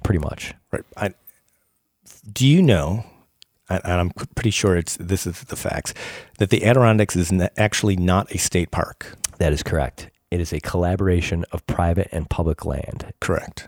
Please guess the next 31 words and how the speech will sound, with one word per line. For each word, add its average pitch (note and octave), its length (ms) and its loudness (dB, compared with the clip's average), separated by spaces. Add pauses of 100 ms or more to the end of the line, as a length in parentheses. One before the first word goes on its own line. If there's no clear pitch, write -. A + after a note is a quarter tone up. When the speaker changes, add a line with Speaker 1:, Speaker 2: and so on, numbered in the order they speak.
Speaker 1:
Mm-hmm. F#2+ 160 2 (140)
That's - 160 0
Speaker 2:
Yeah. - 60 -6
Speaker 1:
correct. D#2+ 180 -2
So G2 120 0
it's - 140 -2
not G#2+ 160 2
a A#2+ 40 0
state A#2+ 200 2
park. A2+ 160 4
So G2+ 100 -2
the G2 140 2
Adirondacks B2 640 4 (140)
as A#2+ 240 4
a C3+ 40 2
whole C3 460 2 (500)
is A2+ 140 0
a G#2 60 2
collaborative C3 920 4 (840)
collection B2+ 460 4
of - 220 0
private C3+ 340 4
businesses, G2+ 560 2
private - 560 0 (880)
owners A#2+ 420 6 (120)
of G#2+ 220 2
property, G2+ 680 2 (100)
but G2 180 2
they F#2+ 120 2
also A2 300 4
have G2 480 2